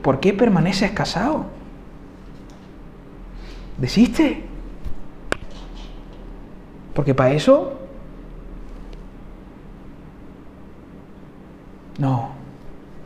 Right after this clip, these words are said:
Decimos que no. Nos mantenemos firmes.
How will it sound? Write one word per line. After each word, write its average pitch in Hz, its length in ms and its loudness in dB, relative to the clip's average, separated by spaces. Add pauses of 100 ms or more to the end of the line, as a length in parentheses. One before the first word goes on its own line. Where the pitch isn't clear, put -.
(920)
Decimos 139 320 2
que 135 120 -2
no. 127 240 0 (460)
Nos 139 80 4
mantenemos 127 420 8
firmes. 127 380 0